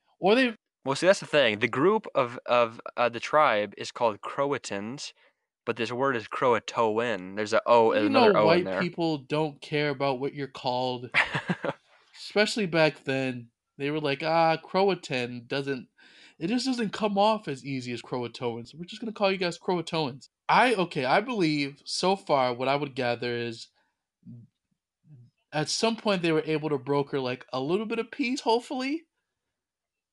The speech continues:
Speaker 1: And that's how they got out. And I think they just moved them peacefully.
Speaker 2: Well, we will get to those theories shortly, and you might be right.
Speaker 1: After murdering, I probably do think they murdered a good bit. They had to sit down and said, "Why are we killing each other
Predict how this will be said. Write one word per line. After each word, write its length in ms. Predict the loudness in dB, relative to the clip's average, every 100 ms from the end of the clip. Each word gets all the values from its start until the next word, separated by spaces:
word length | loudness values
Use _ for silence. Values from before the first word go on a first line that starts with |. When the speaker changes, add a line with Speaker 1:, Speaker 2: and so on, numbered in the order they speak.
| _ -6
Speaker 1:
And 220 | -4 2
that's 240 | 2 2
how 140 | -2 -2
they 100 | -2
got 280 | -4 -6
out. 180 | -6 -10 -12
And 120 | -6
I 60 | -6
think 240 | -6 -4
they 220 | -6 -6 -10
just 280 | -10 -10 -8
moved 420 | -4 -4 -6 -8
them 220 | -6 -6
peacefully. 600 | -12 -10 -10 -10 -18 -12
Speaker 2:
Well, 320 | 2 6 8 6
we 100 | 2
will 200 | 0 2
get 180 | 2 2
to 100 | 0
those 240 | 0 0
theories 420 | -2 0 0 -2
shortly, 480 | -4 0 2 2 0
and 100 | 0
you 100 | -4
might 280 | 0 0 0
be 100 | -2
right. 320 | 2 2 2 -2 -18 _ _ _ _ _ _ _ -4
Speaker 1:
After 400 | -2 -2 -2 -4
murdering, 720 | 0 0 2 2 0 -4 -8 -8
I 160 | -6
probably 400 | -6 -2 0 2
do 220 | 0 -2 -2
think 260 | -4 -4
they 140 | -4 -4
murdered 400 | -4 -4 -4 -6
a 60 |
good 280 | -6 -6 -6
bit. 340 | -8 -8 -10 -20 _ _ -6
They 100 | -4
had 160 | 0 -2
to 80 |
sit 260 | -2 -2 -2
down 160 | -2 -4
and 100 | -4
said, 240 | -6 -6
"Why 200 | -4 -4
are 60 | -4
we 100 | -6
killing 340 | -6 -4 -4
each 200 | -4 -6
other 300 | -6 -4 -6